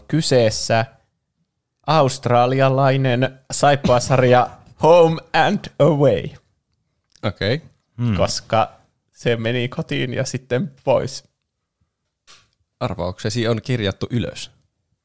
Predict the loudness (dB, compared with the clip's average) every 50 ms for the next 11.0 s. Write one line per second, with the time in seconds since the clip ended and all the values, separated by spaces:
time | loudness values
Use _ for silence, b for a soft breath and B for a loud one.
0 | _ _ _ _ _ _ -20 _ _ _ _ _ _ _ _ _ _ -4 0 2
1 | 2 2 2 2 2 2 0 -2 -4 _ _ _ _ _ _ _ -10 -8 -8 -8
2 | -4 -4 -4 -4 -2 -4 -4 -4 -4 -2 -2 -2 -2 -2 -4 -4 -4 -4 -4 -4
3 | -6 -8 -14 -8 -2 0 0 2 0 0 -4 -8 -8 -8 -8 -8 -10 -12 -12 -12
4 | -12 -10 -8 -10 -10 -10 -12 -14 -18 -20 -20 _ _ -14 -12 -8 -6 -6 -6 0
5 | 0 0 0 -2 -8 -14 -12 -8 -8 -4 -4 -2 -2 -2 -2 -2 -4 -6 -6 -8
6 | -8 -10 B B B B B B B B _ _ _ _ -10 -4 -2 -2 -2 -4
7 | -6 _ -10 -4 -2 -2 -2 -2 -2 -2 -4 -4 -4 -4 -4 -4 -4 -6 -10 -8
8 | -6 -4 -2 0 0 0 -2 -4 -8 -14 -20 _ _ _ _ _ -4 -4 -2 -2
9 | -4 -8 -12 _ _ _ _ _ _ _ _ -4 -2 -2 -2 -4 -6 -8 -12 _
10 | _ -14 -10 -6 -4 -4 -4 -4 -4 -4 -4 -2 -2 -2 -4 -6 -6 -8 -10